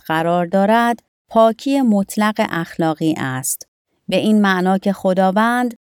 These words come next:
فقط نیک و مطلق نیست، بلکه او تنها منبع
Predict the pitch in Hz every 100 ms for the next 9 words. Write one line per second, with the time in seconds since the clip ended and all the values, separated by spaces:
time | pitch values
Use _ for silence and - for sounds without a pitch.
0 | _ - 202 190 214 240 240 202 180 185
1 | 180 - 180 180 185 185 - 220 233 254
2 | 247 247 170 139 - - - _ _ _
3 | 160 160 - 185 - 226 254 254 _ _
4 | - 208 208 202 208 208 208 208 208 208
5 | 208 254